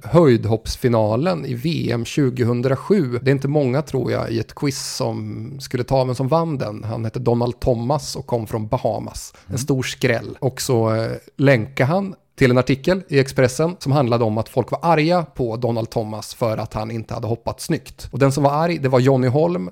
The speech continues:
Speaker 1: pappa till Stefan Holm, som var med i samma final och, eh, blev utan medalj, tror jag.
Speaker 2: Mm.
Speaker 1: Och jag vet inte om, han nämnde inte det, om han var medveten om att den som skrev artikeln, det var jag.
Speaker 2: Ja.
Speaker 1: En av mina få tabloida klickisar,
Speaker 2: <laughs>
Speaker 1: eh,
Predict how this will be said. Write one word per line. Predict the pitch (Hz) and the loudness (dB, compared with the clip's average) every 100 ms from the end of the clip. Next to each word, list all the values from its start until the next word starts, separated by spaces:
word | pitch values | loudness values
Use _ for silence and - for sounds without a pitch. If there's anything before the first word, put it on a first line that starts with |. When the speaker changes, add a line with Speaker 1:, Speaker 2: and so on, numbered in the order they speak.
| - | -8
Speaker 1:
pappa | - 127 123 | -8 -6 -6
till | - | -8
Stefan | - 120 117 127 | -4 -2 0 2
Holm, | 117 113 110 | 2 -2 -4
som | 120 | -6
var | 110 | -2
med | 117 143 | 0 0
i | |
samma | 139 131 120 117 113 - _ _ | 0 -2 0 -2 -4 -10 _ _
final | 139 165 185 156 | 0 2 0 -2
och, | 120 - 131 | -6 -6 -4
eh, | 113 | -2
blev | 113 123 | 0 0
utan | 113 - 110 | 0 -2 -2
medalj, | 117 131 143 | 2 2 2
tror | 131 120 113 | -4 -8 -10
jag. | - 110 | -12 -14
Speaker 2:
Mm. | 98 98 113 | -14 -10 -4
Speaker 1:
Och | 135 143 | -2 0
jag | |
vet | 175 | 0
inte | 202 | -2
om, | 165 | -4
han | 139 127 | 0 2
nämnde | 160 143 139 | 4 2 2
inte | 220 - | 0 -2
det, | 113 | -4
om | 117 120 | -4 0
han | 123 | 2
var | |
medveten | 143 127 117 180 160 | 4 4 2 0 -2
om | 107 | 0
att | 104 - | -2 -2
den | 143 139 | 0 0
som | 135 135 | 0 -4
skrev | - 139 131 | -2 0 0
artikeln, | 123 - 135 208 175 - _ _ _ _ | 0 0 0 0 0 -6 _ _ _ _
det | 147 | 4
var | 202 | 6
jag. | 226 104 - | 6 0 -6
Speaker 2:
Ja. | 110 143 123 - - _ | 2 2 2 -6 -20 _
Speaker 1:
En | 175 180 | 2 4
av | 175 | 6
mina | 180 | 4
få | 175 208 190 | 2 0 0
tabloida | - 180 160 156 123 123 | 2 2 4 4 4 2
klickisar, | - 123 - 123 165 120 - - 139 | 0 -4 -2 -2 -2 -4 -6 -10 -10
Speaker 2:
<laughs> | - | -6
Speaker 1:
eh, | 131 117 113 113 | 0 2 4 2